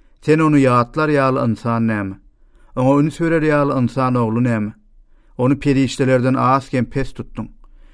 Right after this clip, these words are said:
Şöhrat hem hormat täjini oňa giydirip, öz elleň işleriniň üstüne onu oturtdun. Bar zady onuň aýaklarynyň astynda goýdun. Hudaý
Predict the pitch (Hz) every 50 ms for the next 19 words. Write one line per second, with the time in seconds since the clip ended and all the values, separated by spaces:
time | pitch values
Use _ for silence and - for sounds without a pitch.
0 | _ - - - 143 131 123 - 143 151 156 - 151 151 147 135 117 135 135 131
1 | 131 143 156 147 - - 147 143 139 120 131 131 131 123 120 120 127 139 139 131
2 | 117 107 113 104 - - - - - _ - - - 139 156 170 156 160 160 151
3 | 147 147 147 143 143 139 123 - - 139 131 127 139 156 156 - - - 123 117
4 | 110 107 107 113 117 113 113 110 - - 113 - - - 117 107 101 - - -
5 | - - _ - - - _ _ _ _ _ _ - 123 123 127 135 143 127 139
6 | 139 135 127 135 135 131 131 131 127 123 127 120 120 127 127 127 123 143 147 139
7 | 123 120 - 127 110 107 110 110 113 110 107 101 - 104 - - - - - -
8 | - _ _ _ - - _ _ - - - 117 123 135 135 139